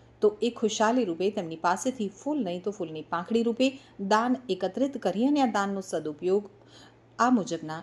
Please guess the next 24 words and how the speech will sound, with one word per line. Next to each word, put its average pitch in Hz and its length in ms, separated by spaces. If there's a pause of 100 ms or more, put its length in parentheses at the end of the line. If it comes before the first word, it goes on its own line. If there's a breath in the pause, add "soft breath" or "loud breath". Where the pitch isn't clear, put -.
કાર્યોમાં 202 560
કરે 143 200
છે. - 220 (160)
તો 285 120
એ 311 140
ખુશાલી 240 600
રૂપે 208 240
તેમની 196 280
પાસેથી 214 600
ફૂલ 269 380
નહીં 202 280
તો 269 100
ફૂલની 247 340
પાંખડી 220 580
રૂપે 180 480 (220 loud breath)
દાન 214 360 (140)
એકત્રિત 208 560
કરી 185 480
અને 214 200
દાનનો 185 680
સદુપયોગ 220 760 (120)
સત્કાર્યોમાં 160 760
કરે 135 200
છે. - 200